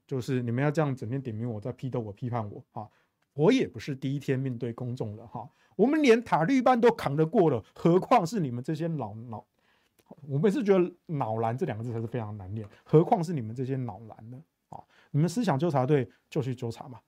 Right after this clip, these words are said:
我也当过纠察队啊，我高中的时候还是纠察队大队长的，对不对？啊，真的啊，二十一世纪的今天，不要再搞什么，呃，什么思想纠察队了。当年的中共的红卫兵，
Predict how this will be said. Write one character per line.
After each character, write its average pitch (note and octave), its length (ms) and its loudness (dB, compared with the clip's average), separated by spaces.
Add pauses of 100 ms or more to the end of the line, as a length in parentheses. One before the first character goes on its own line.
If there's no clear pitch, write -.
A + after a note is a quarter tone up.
(160)
我 C#3 180 4
也 D#3+ 80 4
当 C#3 160 -4
过 D3 120 2
纠 C#3 140 -4
察 A2 180 -8
队 A#2+ 160 -4
啊， A2 100 -6
我 A2+ 80 -4
高 D#3 180 2
中 D#3+ 140 0
的 C#3 60 0
时 C#3+ 80 -2
候 C#3 60 2
还 A#2 100 0
是 B2+ 80 0
纠 B2+ 120 -2
察 G#2+ 120 -4
队 A#2+ 120 -4
大 A#2 160 0
队 A#2 140 2
长 - 180 -12
的， - 100 -18 (120)
对 A2 80 -20
不 F#2 60 -18
对？ F2+ 100 -14 (340)
啊， - 80 -20 (380)
真 C#3+ 140 -4
的 C#3+ 80 2
啊， A2 180 -2
二 F3 100 4
十 D#3+ 160 0
一 B2+ 60 -4
世 C3 160 -8
纪 B2+ 80 -2
的 A#2 60 0
今 A#2 220 -4
天， A2+ 300 -4 (300)
不 B2+ 80 -6
要 C#3 120 0
再 C3 140 -2
搞 A#2+ 220 -8
什 A2+ 100 -14
么， G2+ 160 -12
呃， C#3+ 140 -12 (100)
什 - 100 -14
么 G2+ 80 -8
思 B2+ 180 -8
想 A2 180 -6
纠 A#2 140 -8
察 G2 180 -12
队 A#2 160 -12
了。 D#3+ 100 -14 (500)
当 A#3+ 260 6
年 E3 260 2
的 D#3 220 2
中 F#3+ 260 -2
共 F#3 180 2
的 C#3 100 -2
红 B2 280 -4
卫 D#3+ 180 4
兵， C3 380 0